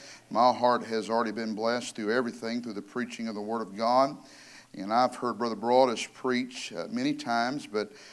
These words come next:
never have I ever heard him preach any better than he did last night. And I began to think about, uh, o-, obviously, the message that preacher preached last night. Then Brother Jorgensen, uh, preached just a little while ago. And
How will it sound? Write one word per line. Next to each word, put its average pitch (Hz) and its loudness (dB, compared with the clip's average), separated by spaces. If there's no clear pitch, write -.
never 120 0
have 113 -2
I 117 0
ever 104 -2
heard 117 -4
him 110 -6
preach 120 -8
any 113 -8
better 113 -2
than 110 -6
he 107 -6
did 113 -4
last 110 -2
night. 120 2
And 107 -2
I 131 10
began 143 2
to 135 2
think 160 -4
about, 120 4
uh, 113 2
o-, 117 -4
obviously, 117 0
the 107 -4
message 117 -6
that 107 -8
preacher 123 -4
preached 120 -10
last 110 2
night. 113 0
Then 110 -6
Brother 107 -6
Jorgensen, 110 -6
uh, 110 -4
preached 113 -10
just 113 -8
a - -6
little 110 -2
while 120 8
ago. 110 0
And 104 -6